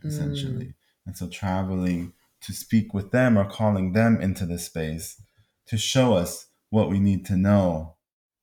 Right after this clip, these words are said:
Speaker 2: that will allow us to have the future, right? Sometimes I put it like, what do we need to know so that we can create the world now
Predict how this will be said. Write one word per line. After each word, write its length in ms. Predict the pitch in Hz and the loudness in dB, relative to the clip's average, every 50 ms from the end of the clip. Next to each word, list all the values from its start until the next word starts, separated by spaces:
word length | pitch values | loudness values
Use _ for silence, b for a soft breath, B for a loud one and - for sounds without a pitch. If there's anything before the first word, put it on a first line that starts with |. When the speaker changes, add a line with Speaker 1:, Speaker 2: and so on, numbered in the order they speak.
| _ - | _ -2
Speaker 2:
that 220 | 98 104 95 80 90 | 2 2 2 2 2
will 160 | 92 90 85 | 0 0 0
allow 340 | 87 90 92 92 98 92 87 | 0 0 2 2 2 0 -2
us 120 | 87 - | -2 -4
to 80 | - 90 | -6 -8
have 480 | 87 87 101 101 92 85 85 85 80 - _ _ _ _ | -4 -2 0 0 0 0 -2 -4 -8 -12 _ _ _ _
the 80 | - 90 | -12 -10
future, 640 | - - 113 127 135 127 - - 67 69 87 98 _ _ _ _ _ _ _ - | -4 0 2 2 2 0 -2 -8 -8 -8 -10 -12 _ _ _ _ _ _ _ -10
right? 200 | 87 85 85 - - - _ _ | -8 -6 -6 -8 -10 -14 _ _
Sometimes 420 | _ - 104 101 101 110 104 101 98 | _ -6 -6 -4 -2 0 0 0 0
I 60 | 92 | -2
put 220 | 90 90 104 95 | -4 -4 -4 -4
it 120 | 92 85 78 | -4 -4 -4
like, 200 | 80 82 82 80 - _ _ _ _ _ _ _ _ | -4 -6 -6 -8 -12 _ _ _ _ _ _ _ _
what 160 | - 101 110 | -4 -2 0
do 100 | 117 127 | 0 0
we 120 | 117 110 101 | 2 2 4
need 280 | 101 101 101 98 98 | 4 4 4 2 0
to 120 | - 98 92 | -2 -2 0
know 560 | 92 92 92 90 87 85 85 85 90 87 _ _ _ _ _ _ _ | 0 0 0 0 0 0 -2 -4 -6 -8 _ _ _ _ _ _ _
so 240 | _ - - - 92 | _ -16 -12 -8 -6
that 240 | 87 90 85 82 78 | -4 -4 -4 -4 -4
we 220 | 87 98 101 104 | -2 0 0 0
can 180 | 104 110 104 101 | 2 0 0 -2
create 300 | - - 101 92 90 90 | -2 -2 -2 -2 -2 -2
the 100 | 90 85 | -4 -4
world 360 | 85 90 90 87 85 82 85 | -2 -2 -2 -2 -2 -2 -2
now 560 | 90 92 92 90 85 80 85 85 82 87 - | 0 0 0 0 0 -2 -4 -6 -8 -12 -16